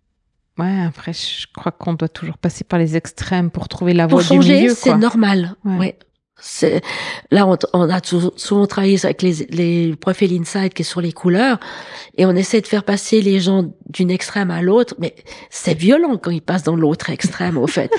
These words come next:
Speaker 1: <laughs>
Speaker 2: Et on les regarde, on dit, « Ah ouais, quand même. » Puis le, et la personne, elle, elle me dit, « J'ai fait ça, enfin, j'ai dit ça comme ça. » Je dis, « Ben oui, simplement, il a été trop loin dans l'autre extrême. » Donc, c'est toujours intéressant de, de voir comment après on peut positionner, euh,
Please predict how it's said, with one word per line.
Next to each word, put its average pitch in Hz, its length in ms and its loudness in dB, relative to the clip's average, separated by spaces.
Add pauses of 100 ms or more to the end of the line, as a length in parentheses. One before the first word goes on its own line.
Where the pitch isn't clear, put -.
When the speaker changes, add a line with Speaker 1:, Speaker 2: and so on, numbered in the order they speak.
(120)
Speaker 1:
<laughs> - 220 -4
Speaker 2:
Et - 20 6
on 190 100 2
les 180 140 4
regarde, 226 360 -2
on 208 40 -2
dit, « 151 220 -4
Ah 208 100 0
ouais, 202 300 0 (420)
quand 247 140 4
même. » 247 260 4 (120)
Puis 233 100 2
le, 214 140 0 (100)
et 180 120 4
la 185 120 -2
personne, 214 280 0
elle, 113 340 -2
elle 156 80 -4
me 160 60 -2
dit, « 127 160 -4
J'ai - 180 -4
fait 160 120 -6
ça, 240 220 0
enfin, 185 200 -2
j'ai 165 180 -2
dit 156 140 -2
ça 180 200 -4
comme 175 160 0
ça. » 247 240 0 (320)
Je - 100 -16
dis, « - 120 -12
Ben 170 200 -4
oui, 247 160 2 (360)
simplement, 196 360 0
il 214 140 2
a 180 60 0
été 170 200 -2
trop - 240 -2
loin 190 220 4
dans 165 140 -2
l'autre 165 260 -4
extrême. » 214 400 -4
Donc, 185 160 -6
c'est 196 120 -4
toujours - 280 -8
intéressant 202 560 -2
de, 165 160 -4 (460)
de 170 100 0
voir 190 260 2
comment 196 160 0
après 185 220 -4
on 175 80 -2
peut 175 140 -4
positionner, 170 760 0
euh, 143 220 0